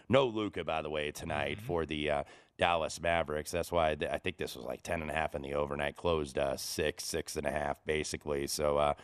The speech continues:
Speaker 1: Houston, uh, trying to get a win with, uh, Luka being, uh, rested tonight. Second quarter underway in the Valley of the Sun at the Footprint Center. Suns forty,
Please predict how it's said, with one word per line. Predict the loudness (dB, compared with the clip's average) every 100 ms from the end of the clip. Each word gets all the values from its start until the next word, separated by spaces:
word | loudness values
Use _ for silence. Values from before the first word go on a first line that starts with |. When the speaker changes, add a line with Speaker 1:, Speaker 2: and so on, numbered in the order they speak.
| -12 -20 _ 2
Speaker 1:
Houston, | 4 6 4 6
uh, | 6 6
trying | 4 4 4
to |
get | 2
a | 4
win | 4 4
with, | 4 6
uh, | 6 6
Luka | 4 4 4 4
being, | 4 4 4
uh, | 4 4
rested | 6 4 4 -2
tonight. | 2 4 4 2 -6 _ _
Second | 2 4 2 0
quarter | 4 4 6 4
underway | 4 2 2 2 4 2
in | 0 0 0
the | 2
Valley | 4 4 2
of | -2
the | -4
Sun | 0 2 2 0
at | -4
the |
Footprint | -2 -2 0 -2 2
Center. | 2 2 2
Suns | 4 4 2 -2
forty, | 0 2 2 0